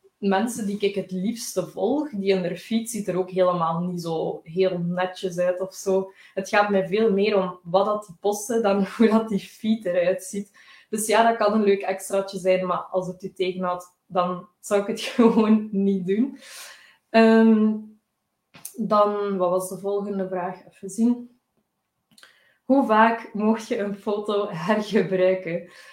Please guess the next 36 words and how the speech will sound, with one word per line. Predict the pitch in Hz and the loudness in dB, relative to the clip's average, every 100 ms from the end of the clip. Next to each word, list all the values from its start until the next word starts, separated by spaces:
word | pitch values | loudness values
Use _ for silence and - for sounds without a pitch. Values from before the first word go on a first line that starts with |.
| _ | _
Ehm, | - 208 208 208 196 190 - _ _ _ _ _ _ _ | 2 4 4 2 0 -4 -18 _ _ _ _ _ _ _
dat | 226 208 | -2 0
is | |
ook | 226 | 2
weer | 254 | 2
een | 233 214 | 2 0
persoonlijke | 202 - 196 262 285 277 | -4 -2 0 2 0 -4
keuze. | 277 277 269 277 269 | -4 -2 2 4 4
Ik | 226 | 2
weet | 220 233 | -2 -2
dat | 240 214 - - | 0 0 -2 -8
iemand | 214 208 202 | -2 0 2
dat | 190 | 2
ik | 190 | 0
ken | 190 220 220 | 0 0 0
hergebruikt | 202 190 185 185 190 - | -4 -6 -2 2 0 -2
heel | 151 190 214 196 | -6 -2 -2 -2
vaak | 170 190 240 | -2 -2 -2
haar | 254 254 | -6 -6
foto's. | 269 262 269 277 269 - _ _ _ _ _ _ _ _ _ _ _ - | -6 -6 -4 -4 -6 -16 _ _ _ _ _ _ _ _ _ _ _ -2
En | 220 | 4
ik | 226 226 | 6 4
persoonlijk, | 254 214 - 220 233 226 | -2 -4 0 2 2 0
ik | 226 220 - | -6 -8 -12
vind | - 226 214 | -4 0 0
dat, | 202 190 185 - | 2 0 0 -8
ik | 208 | -6
vind | 226 220 | -2 0
dat | 190 | 2
helemaal | 202 208 220 180 180 | 2 2 2 2 -2
oké. | - 165 220 262 | -6 -6 -4 -4
Dat | 196 | -4
moet | 190 190 | -4 -6
je | 202 | -6
zelf | 175 175 196 | -2 -2 -2
beslissen. | 175 180 190 220 226 294 302 | -6 -10 -8 -8 -6 -8 -8